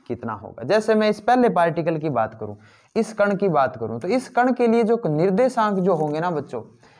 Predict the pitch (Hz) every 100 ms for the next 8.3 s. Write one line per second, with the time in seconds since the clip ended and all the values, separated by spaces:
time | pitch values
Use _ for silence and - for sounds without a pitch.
0 | _ _ - 240 269 - 180 147 214 233
1 | 226 208 208 196 185 180 170 165 165 165
2 | - _ 226 240 185 160 196 120 113 110
3 | 107 - _ _ _ _ _ _ _ _
4 | _ _ _ 180 185 180 175 180 - 160
5 | 143 165 - 160 170 160 175 143 135 123
6 | 175 180 123 110 101 - - _ _ _
7 | _ _ _ _ _ _ - 196 180 285
8 | 285 269 269